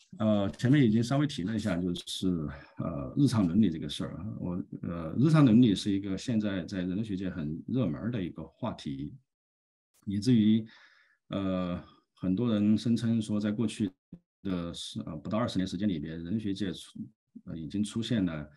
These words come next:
两大，啊，这个所谓的转向，一个转向号称叫做本-，本体论转向，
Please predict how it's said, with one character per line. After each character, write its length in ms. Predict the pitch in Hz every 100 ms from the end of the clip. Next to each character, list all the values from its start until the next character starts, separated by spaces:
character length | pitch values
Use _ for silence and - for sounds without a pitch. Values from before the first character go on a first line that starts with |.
| _ _ _
两 340 | - 98 78 71 -
大， 300 | 120 98 73 -
啊， 400 | - 85 73 53 -
这 140 | - 80
个 340 | 80 71 76 -
所 240 | - 71
谓 20 |
的 60 | 78
转 260 | 76 - -
向， 320 | 131 110 76
一 160 | - 92
个 100 | 123
转 240 | 107 -
向 320 | 73 101 82 -
号 200 | - 80
称 260 | 85 92
叫 240 | 92 90 -
做 220 | - 78 -
本-， 280 | 73 71 71 _
本 140 | 80 101
体 120 | 87
论 220 | 95 87
转 200 | 87 -
向， 180 | -